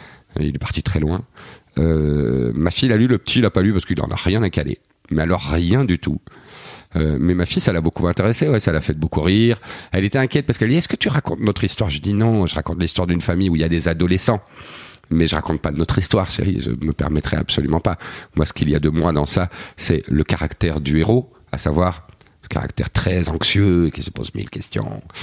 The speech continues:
qui aurait voulu avoir mille vies au lieu de n'avoir, d'en avoir qu'une, comme tout le monde. Il, il arrive pas à se satisfaire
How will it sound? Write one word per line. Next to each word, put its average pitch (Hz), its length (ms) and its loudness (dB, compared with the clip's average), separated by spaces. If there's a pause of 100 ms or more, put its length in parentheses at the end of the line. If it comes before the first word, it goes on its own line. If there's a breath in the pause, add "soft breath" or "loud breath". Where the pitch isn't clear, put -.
(440 loud breath)
qui - 80 0
aurait 78 140 2
voulu 78 240 2
avoir - 240 -2 (140)
mille 92 320 2
vies 80 240 2
au 73 40 2
lieu 80 160 4
de 69 320 -2
n'avoir, 71 440 -2 (320)
d'en 78 100 2
avoir 73 240 -2
qu'une, 92 320 0
comme 76 180 0
tout 73 120 -2
le 78 80 2
monde. 92 200 2
Il, 65 120 0 (100)
il 67 120 -4
arrive - 260 -4
pas 110 260 2
à 85 100 0
se - 140 -2
satisfaire - 680 -2